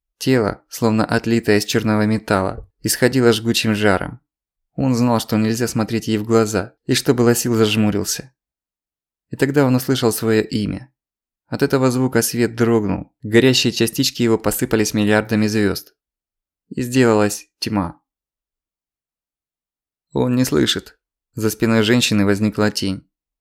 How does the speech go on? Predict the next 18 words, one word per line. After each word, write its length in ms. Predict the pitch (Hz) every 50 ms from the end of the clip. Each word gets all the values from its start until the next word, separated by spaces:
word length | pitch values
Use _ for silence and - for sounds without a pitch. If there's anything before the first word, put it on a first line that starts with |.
| _ _ _
«Он 200 | - - 92 123
сейчас 300 | - - 113 - 120 113
далеко». 640 | 107 110 110 110 110 107 - - 113 110 - _ _ _ _ _ _ _ _ _ _ _ _ _ _ _ _ _ _ _ _ _ _ _ _
Женщина 440 | 117 123 135 143 - - 120 113 110
прошла 340 | - 104 107 - 117 117 113
в 60 | -
комнату, 600 | - - 110 101 104 98 98 - 101 101 - _ _ _
тихо 240 | - - - - 113
присела 380 | - 110 107 - - 113 107
на 120 | 104 104 101
край 200 | - - 110 107
постели. 600 | - 107 - - - - 98 - - 123 _ _ _ _ _ _ _ _ _
И 140 | - 147 120
сразу 400 | - - 120 120 123 127 113 113
же 120 | 104 104 104
растворилась 600 | 107 104 - 107 107 107 113 110 110 107 - -
в 40 |
полумраке. 680 | - 107 107 107 107 110 107 104 98 - - - - -